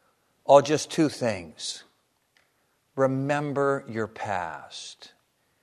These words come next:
Remember those times when God has done great things for you and brought powerful restoration so that it was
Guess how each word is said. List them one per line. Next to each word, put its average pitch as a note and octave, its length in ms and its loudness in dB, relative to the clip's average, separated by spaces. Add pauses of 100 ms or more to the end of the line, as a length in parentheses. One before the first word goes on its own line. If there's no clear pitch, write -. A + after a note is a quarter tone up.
(380)
Remember E3 640 0
those C#3 300 0
times C#3 680 -6
when A#2 380 -4
God B2+ 500 -2
has G#2+ 380 -8 (220)
done C3 360 -2
great B2 400 -2
things G#2 480 -8
for - 220 -16
you D#2 320 -18 (880)
and A#2+ 160 -4
brought D3 400 2
powerful F3 640 0
restoration A#2+ 1080 -4 (760)
so C#3 380 2
that C3 160 0
it C3+ 100 0
was A2+ 240 -4